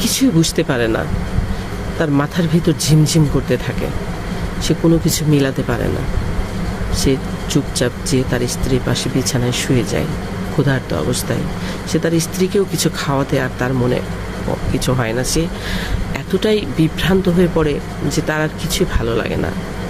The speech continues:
সে শুয়ে যায়। এদিকে জ্যাক আর পলিন দুই ভাই, ছোট ভাই জ্যাক বলছে পলিনকে, "ভাইয়া, খিদা পেয়েছে যে।" পলিন বলল, "ঠিক আছে, যা, ফ্রিজে কি আছে নিয়ে আয়,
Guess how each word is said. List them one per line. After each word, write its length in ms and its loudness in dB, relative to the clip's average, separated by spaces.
সে 140 2
শুয়ে 360 4
যায়। 180 0
এদিকে 340 4
জ্যাক 320 0
আর 80 -2
পলিন 380 2
দুই 120 4
ভাই, 160 -2
ছোট 200 2
ভাই 340 2
জ্যাক 200 0
বলছে 360 0
পলিনকে, 440 0
"ভাইয়া, 340 2
খিদা 300 4
পেয়েছে 360 2
যে।" 60 -2
পলিন 360 4
বলল, 260 4
"ঠিক 160 0
আছে, 280 0
যা, 160 0
ফ্রিজে 380 2
কি 140 2
আছে 400 -2
নিয়ে 220 4
আয়, 180 -2